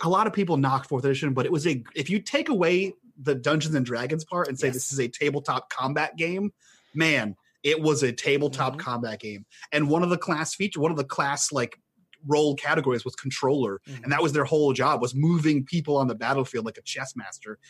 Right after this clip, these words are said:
Speaker 1: And I was a thousand percent here for it. If you like minis and, like, tactical tabletop combat, man, fourth edition was great for that. It just,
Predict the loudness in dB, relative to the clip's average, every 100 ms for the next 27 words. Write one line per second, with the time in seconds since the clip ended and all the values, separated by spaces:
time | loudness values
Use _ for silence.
0 | -16 -2 2 2 2 -2 0 0 0 -2
1 | -2 -2 -2 -2 -2 -6 -18 _ -20 -8
2 | -6 0 2 2 2 2 2 2 0 0
3 | -4 -4 0 0 -2 _ _ _ _ -4
4 | -4 -4 -4 0 0 -2 -4 -2 -2 -2
5 | -4 -12 -6 -4 -4 -2 -2 -2 -2 0
6 | 0 -2 -6 -6 -10 -6 -6 -8 -12 -10
7 | -8 -10 -14 -16 _ _ -4 0 0 0
8 | -4